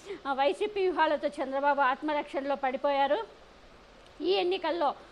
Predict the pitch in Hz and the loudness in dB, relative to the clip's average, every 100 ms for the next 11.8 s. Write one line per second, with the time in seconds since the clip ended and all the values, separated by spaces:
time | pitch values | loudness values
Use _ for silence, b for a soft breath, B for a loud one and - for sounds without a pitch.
0 | B B - 311 - 359 381 330 302 285 | B B -10 -2 2 4 2 2 2 2
1 | 262 277 359 370 311 277 277 277 269 - | 0 0 0 2 0 2 2 2 0 -2
2 | 262 294 294 285 277 262 247 240 277 - | -4 0 0 0 -2 -4 -4 -6 -6 -2
3 | 285 311 240 277 269 262 262 247 262 302 | 0 0 -2 -2 0 0 0 0 0 0
4 | - 285 277 269 262 269 247 262 269 269 | -2 -6 -4 -4 -4 -6 -4 0 0 0
5 | 262 262 262 262 - 254 269 240 233 240 | -4 -4 -4 -4 -4 -6 -6 -4 -4 -4
6 | 269 240 247 247 226 339 494 B B 392 | -8 -6 -4 -4 -6 -6 -6 B B -16
7 | - 262 262 269 247 247 247 233 269 254 | -6 -4 0 0 -2 -2 -4 -4 -4 -4
8 | 240 262 247 415 427 285 262 269 277 269 | -2 -2 -2 -4 -4 -4 0 0 0 0
9 | 262 262 254 277 269 269 240 247 262 262 | -6 -8 -4 -4 -2 -4 -2 -2 -2 -2
10 | 262 254 269 - 277 269 269 269 202 233 | -4 -8 -8 -4 -2 -2 -4 -4 -4 -2
11 | 269 277 294 285 254 240 240 311 | 0 0 -2 -2 -4 -4 -6 -8